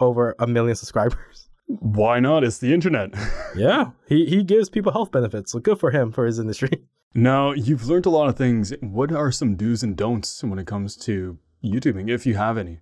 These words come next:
Speaker 1: It's kinda like the Instagram thing that's happening right now. Don't let the views, uh, scare you away.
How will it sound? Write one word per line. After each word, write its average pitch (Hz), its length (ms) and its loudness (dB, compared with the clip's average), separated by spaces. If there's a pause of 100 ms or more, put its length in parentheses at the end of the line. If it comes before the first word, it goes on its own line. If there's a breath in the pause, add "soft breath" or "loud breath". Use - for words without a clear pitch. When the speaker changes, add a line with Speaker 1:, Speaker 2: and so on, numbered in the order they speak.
(140)
Speaker 1:
It's 110 220 -8
kinda 165 220 0
like 170 220 0
the 135 160 2
Instagram 131 380 -2
thing 117 120 -6
that's 107 140 -6
happening 110 280 -4
right 104 160 -4
now. 101 320 -6 (140)
Don't 135 240 2
let 151 140 2
the 156 80 -2
views, 120 300 0
uh, 113 120 -4
scare 110 240 -6
you 110 160 -2
away. 107 320 0